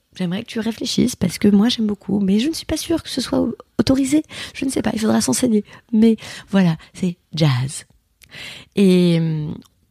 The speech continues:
on a deux grands-pères qui étaient des passionnés, mais passionnés de, de jazz, qu'on a perdu la même année. Euh, Jean-Paul et, et Jacques.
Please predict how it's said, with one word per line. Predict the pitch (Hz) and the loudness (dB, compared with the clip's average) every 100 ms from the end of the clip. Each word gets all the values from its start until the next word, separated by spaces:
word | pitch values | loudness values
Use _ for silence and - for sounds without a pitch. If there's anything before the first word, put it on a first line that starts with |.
| _ _ - | _ _ 0
on | 175 | 2
a | 196 | 2
deux | 180 | 2
grands-pères | 160 160 165 190 220 - | 0 0 2 2 0 -2
qui | 175 | -4
étaient | - 175 180 - - | -2 0 0 -2 -6
des | - 170 165 165 - | -8 -4 -2 -4 -6
passionnés, | - 185 - 170 175 226 190 - | -2 -2 -2 -6 -4 -2 -4 -8
mais | - 180 160 _ | -4 -2 -2 _
passionnés | - - - 202 185 214 - | -4 -4 -6 -4 -2 -4 -4
de, | 180 185 - | -6 -6 -4
de | - 180 | 0 2
jazz, | 170 185 - 147 - - - - - | 2 0 -2 -8 -14 -20 -18 -16 -14
qu'on | - | 0
a | 185 | 2
perdu | 175 175 196 | 2 0 2
la | 180 | 4
même | 160 | 4
année. | 151 143 - - - - - - - | 4 2 -4 -16 -20 -20 -18 -12 0
Euh, | 160 156 | 2 4
Jean-Paul | 156 165 151 180 180 | 4 2 2 0 2
et, | 151 151 | 0 0
et | - | 0
Jacques. | 151 151 - - - | 2 2 -2 -10 -14